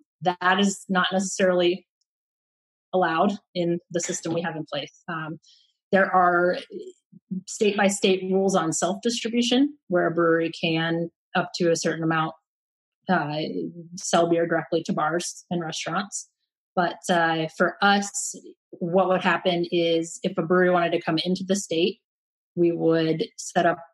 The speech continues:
a contract with them. And then at that point, you have county by county rights to sell that product. So, uh, for the distributor I worked with, some products we would have distribution rights for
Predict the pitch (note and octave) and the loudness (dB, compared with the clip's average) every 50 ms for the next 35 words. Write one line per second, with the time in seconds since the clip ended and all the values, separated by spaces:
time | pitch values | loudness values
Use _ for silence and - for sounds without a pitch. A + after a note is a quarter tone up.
0 | _ - F3+ E3 D#3 - - F3 D#3+ D#3 - F3+ F3 E3+ - - D#3+ D3 D#3+ D#3 | _ -4 -4 -4 -2 0 0 0 0 0 -2 -4 -6 -6 -6 -8 -8 -6 -4 -2
1 | D3+ E3 F#3 F#3 - _ _ - F3 E3 D#3+ E3+ E3 D#3+ D#3+ D#3 D#3+ D#3+ D#3+ - | -2 -2 -4 -4 -6 _ _ -4 -2 2 2 2 2 2 2 0 0 0 -2 -4
2 | - _ _ _ F3+ E3 - F#3+ F3+ F3+ - - - - F3+ E3+ E3+ D#3 - - | -8 _ _ _ -6 -2 2 2 2 2 2 0 -2 0 2 2 2 0 -2 -6
3 | _ _ _ _ - A3 F3+ F#3 F3+ G3+ F3 E3+ E3 E3 D#3+ D#3+ - - - - | _ _ _ _ -2 2 2 4 4 4 4 4 4 2 0 -2 -6 -12 -4 0
4 | G3+ F#3 F3+ F3+ E3 E3+ E3 D#3+ - - F#3 E3+ E3+ D#3+ D#3+ D#3 E3 D#3+ D#3 D#3+ | 2 2 2 2 2 0 0 -2 0 0 0 0 2 2 0 2 0 0 0 0
5 | - - - - - - - - - F#3 E3 - - - D#3+ D#3+ D#3+ D3+ D#3 D#3+ | -2 -4 -10 -14 -14 -14 -14 -6 -4 -4 -4 -2 -2 0 0 0 0 0 -2 -2
6 | - - _ _ - F#3 C3 D3+ F3 - - _ _ - - _ - - - - | -4 -6 _ _ -6 -6 -6 -6 -8 -12 -16 _ _ -20 -20 _ -12 -6 -2 0
7 | F#3 E3 E3 D#3 D3+ D3+ D#3 D#3 - _ _ _ _ _ _ - F3 D#3 D3+ D3+ | 2 2 2 2 2 0 0 -2 -4 _ _ _ _ _ _ -4 -2 -2 -2 -2
8 | D#3 D#3 D#3 F3 F3 E3+ - - _ - - - G3 F3 F3 F3 F3 E3 E3 E3+ | -2 -4 -6 -4 -4 -6 -6 -8 _ -18 -4 0 2 2 4 2 2 0 0 -2
9 | E3+ - - F#3+ F#3 E3+ D#3+ E3+ F#3+ G#3 G#3 G3+ G3 F#3 F#3 - - E3+ E3+ G3 | -2 -2 -2 -2 -2 0 0 2 2 2 4 4 2 0 0 -2 -4 -2 -2 -2
10 | G3+ - - _ _ - - - G3 F#3+ F#3+ G3 F#3+ G3 - F#3+ F3 E3+ F3 E3+ | -2 -4 -10 _ _ -6 -2 2 2 4 4 4 2 2 2 2 2 4 2 0
11 | - - F#3+ F3 F3 G3 F3+ E3+ E3+ E3 E3 E3 - - _ _ _ _ _ _ | 0 0 0 0 2 0 0 2 2 2 0 -2 -8 -16 _ _ _ _ _ _
12 | _ _ F3+ F3 - - F#3 D#3+ E3 D#3+ D#3 - D#3+ D#3 D#3 D#3 D3+ - - - | _ _ -2 -2 0 -2 -2 -2 0 -2 -2 -2 -2 -2 -2 -2 -4 -6 -8 -8
13 | - - D#3+ D#3 D#3 D#3 D#3 D#3 D#3+ - | -4 -2 0 0 0 0 -2 -2 -4 -6